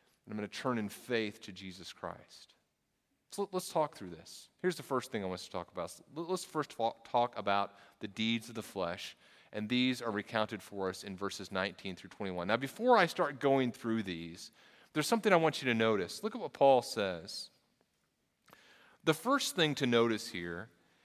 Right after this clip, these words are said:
is that the deeds of the flesh are evident. He says, "Now the works of the flesh are evident." That word evident means to be readily known. It's, it's visible. It's, it's clear. It's, it's, it's plain. It can be known.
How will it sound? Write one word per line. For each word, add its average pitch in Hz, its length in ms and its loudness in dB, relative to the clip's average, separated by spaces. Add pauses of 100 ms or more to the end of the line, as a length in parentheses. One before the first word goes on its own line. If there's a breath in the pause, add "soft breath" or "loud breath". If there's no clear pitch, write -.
(120)
is 143 160 -4
that 165 100 -6
the 165 100 6
deeds 180 360 0
of 180 80 -8
the 151 80 0
flesh 139 460 4
are 120 100 2
evident. 107 440 4
He 131 100 -8
says, 165 200 0
"Now 165 120 10
the 156 100 6
works 190 360 6
of - 60 -4
the 165 80 2
flesh 160 480 6
are 135 120 2
evident." 131 420 8
That 139 160 6
word 156 180 6
evident 147 360 8
means 127 480 2 (240 loud breath)
to - 80 -10
be 135 100 8
readily 131 500 10
known. 120 440 8
It's, 98 180 -4
it's 117 160 -10
visible. 107 800 2 (320 soft breath)
It's, - 280 -6
it's - 140 -6
clear. 127 880 4 (240)
It's, - 400 -8
it's, - 180 -8 (360)
it's - 220 -4 (380)
plain. 135 960 6
It 107 100 -12
can 131 140 -2
be 131 80 0
known. 117 800 2